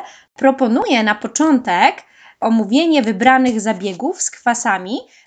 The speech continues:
dla skór trądzikowych z tendencją do przetłuszczania i wydzielania nadmiaru sebum, skóry z, z wągrami i z zaskórnikami.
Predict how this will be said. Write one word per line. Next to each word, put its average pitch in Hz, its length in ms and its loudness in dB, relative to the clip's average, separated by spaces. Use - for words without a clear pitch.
dla 330 180 -2
skór 294 560 -6
trądzikowych 226 1040 -2
z - 120 -16
tendencją 220 600 -2
do 196 100 -6
przetłuszczania 247 800 -2
i 233 360 -6
wydzielania 240 640 2
nadmiaru 226 460 0
sebum, 208 460 -2
skóry 277 380 2
z, 208 140 -6
z 220 300 -8
wągrami 330 640 2
i 247 80 -2
z 220 140 -4
zaskórnikami. 220 1000 -2